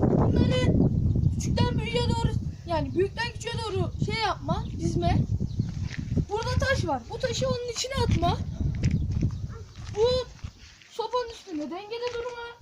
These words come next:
Bunları kuleye bırak. Yani bu tahta zeminin üstünde bunları kule yapmak. Sonra burada taşlar var. Çek kameraman. O taşları o şeyin içine atacağız.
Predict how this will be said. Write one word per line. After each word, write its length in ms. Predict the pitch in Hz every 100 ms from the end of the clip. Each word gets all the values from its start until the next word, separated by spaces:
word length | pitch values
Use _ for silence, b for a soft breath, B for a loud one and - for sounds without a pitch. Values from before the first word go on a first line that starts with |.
| - - - -
Bunları 420 | 403 466 480 370
kuleye 260 | 277 403 466
bırak. 680 | 480 - 466 453 453 480 480 - - _ - - - - _
Yani 320 | 330 330 294 262 -
bu 120 | 370
tahta 320 | 427 415 370 403 427 370
zeminin 520 | 392 381 415 453 440
üstünde 360 | - 311 311 427 571 - 349
bunları 440 | 392 427 554 622 - - - - - - -
kule 140 | 427 466
yapmak. 420 | 311 294 339 554 - - - - - - - - - - - - - - - -
Sonra 260 | 440 494 494
burada 180 | 494 539
taşlar 400 | 523 453 494 440
var. 140 | 403 -
Çek 160 | 480 466
kameraman. 420 | 381 311 302 339 - - - - - - -
O 100 | 453 480
taşları 440 | 480 453 - 453 466
o 200 | 466 427
şeyin 300 | 440 453 427
içine 200 | 427 453
atacağız. 460 | 359 285 381 -